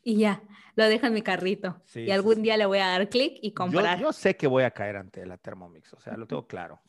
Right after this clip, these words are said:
Speaker 2: Nada más estoy esperando, pues, me estoy haciendo un poco menso, pero yo sé que voy a comprar la Thermomix.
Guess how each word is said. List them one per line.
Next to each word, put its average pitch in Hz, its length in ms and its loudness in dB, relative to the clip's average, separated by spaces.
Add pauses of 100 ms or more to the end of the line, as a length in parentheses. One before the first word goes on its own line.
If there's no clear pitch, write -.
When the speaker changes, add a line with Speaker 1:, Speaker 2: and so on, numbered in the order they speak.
(100)
Speaker 2:
Nada - 80 -12
más 120 260 -10
estoy 101 260 -18
esperando, 120 500 -10
pues, 98 140 -20
me 92 80 -20
estoy - 180 -18
haciendo 98 280 -18
un 107 60 -20
poco - 360 -20 (120)
menso, 120 400 -12
pero 92 220 -14 (440)
yo 123 200 -6
sé 107 180 -10
que - 80 -18
voy 104 140 -16
a 90 40 -20
comprar 92 260 -18
la 85 80 -16
Thermomix. 123 680 -16